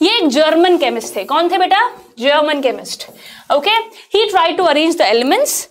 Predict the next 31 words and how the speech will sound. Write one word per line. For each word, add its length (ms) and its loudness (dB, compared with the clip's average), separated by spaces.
एलिमेंट्स 360 2
को 80 0
उन्होंने 220 2
अरेंज 320 2
करने 220 2
की 100 -2
कोशिश 300 -2
की 140 0
और 200 0
तरीका 320 2
ये 160 0
था, 300 -6
सिमिलर 500 2
प्रॉपर्टीज, 760 -4
जिसकी 360 -2
प्रॉपर्टी 320 0
सेम 220 -2
है 80 0
उनको 140 -4
एक 160 -2
ग्रुप 200 -4
में 100 -2
कर 120 -4
देता 240 -10
हूँ 100 -12
मैं, 100 -4
ये 160 -2
सोच, 200 -6
आइडिया 280 2
ठीक 180 0
था, 200 -8